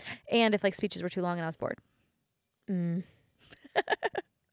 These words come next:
Speaker 2: That's a whole nother discussion.
Speaker 1: Yeah, yeah, we'll save that for another day.
Speaker 2: Um, okay, other, one other way that I thought that I really like, um, for, like, signaturing up your cocktail bar,
Speaker 1: Mm-hmm.
Speaker 2: um,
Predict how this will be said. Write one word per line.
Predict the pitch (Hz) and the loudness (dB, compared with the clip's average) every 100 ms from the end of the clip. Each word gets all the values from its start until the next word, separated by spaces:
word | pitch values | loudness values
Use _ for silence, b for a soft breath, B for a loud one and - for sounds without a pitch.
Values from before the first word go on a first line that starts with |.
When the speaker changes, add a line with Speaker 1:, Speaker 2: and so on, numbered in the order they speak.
| - _ B B B B - | -20 _ B B B B 4
Speaker 2:
That's | 208 196 | 6 6
a | 196 | 6
whole | 180 | 4
nother | 175 175 175 | 4 4 2
discussion. | 185 - 175 - 180 | 0 -6 -8 -6 2
Speaker 1:
Yeah, | 262 277 226 190 202 | 4 10 12 12 10
yeah, | 226 185 | 8 8
we'll | 208 208 | 8 4
save | 202 190 | 2 0
that | 196 | 0
for | - | 0
another | 196 175 175 | 0 0 0
day. | 175 214 _ - - - | 0 -2 _ -20 -4 10
Speaker 2:
Um, | 254 240 220 202 196 | 12 12 12 12 12
okay, | 262 269 - | 12 12 12
other, | 233 294 320 - _ | 12 12 12 10 _
one | 240 233 269 | 8 12 12
other | 294 320 | 12 12
way | 247 | 12
that | 220 | 12
I | 220 | 10
thought | 220 185 185 | 10 8 8
that | 208 185 | 8 8
I | 185 | 8
really | 180 185 185 196 | 6 6 6 8
like, | 185 180 - - - | 8 6 2 -16 0
um, | 190 185 175 170 185 | 6 8 8 4 -2
for, | - 208 | 2 6
like, | 190 175 - - _ | 6 4 0 -16 _
signaturing | - - - 196 190 185 - 190 185 185 196 | -12 -6 0 4 4 2 2 4 6 4 4
up | - 185 - | 4 2 4
your | 185 180 - _ | 4 4 2 _
cocktail | - 170 - 214 | -4 -4 2 4
bar, | 214 - 202 B B | 8 8 6 B B
Speaker 1:
Mm-hmm. | 220 214 | -4 8
Speaker 2:
um, | 226 220 208 202 | 12 12 12 10